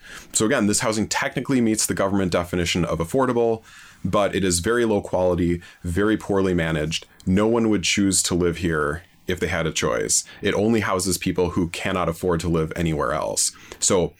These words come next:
in other words, this housing may meet the government's price for affordability,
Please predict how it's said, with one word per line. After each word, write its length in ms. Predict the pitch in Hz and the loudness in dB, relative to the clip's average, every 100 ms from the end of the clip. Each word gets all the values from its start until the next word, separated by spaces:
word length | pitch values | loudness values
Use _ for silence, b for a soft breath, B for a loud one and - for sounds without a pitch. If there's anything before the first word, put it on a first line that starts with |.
| B B B - | B B B 0
in 80 | 156 | 2
other 140 | 160 | 2
words, 280 | 113 104 95 | 2 0 0
this 140 | 113 | -2
housing 400 | - 131 135 107 | 0 0 2 4
may 160 | 104 110 | 4 4
meet 220 | 107 110 | 2 2
the 80 | 101 | 0
government's 420 | 90 92 98 87 | 0 2 0 0
price 580 | - 98 95 87 - - | -2 0 2 2 0 -4
for 320 | - 98 87 - | -4 0 2 0
affordability, 760 | - 87 78 120 110 98 95 | 0 -2 2 2 4 2 0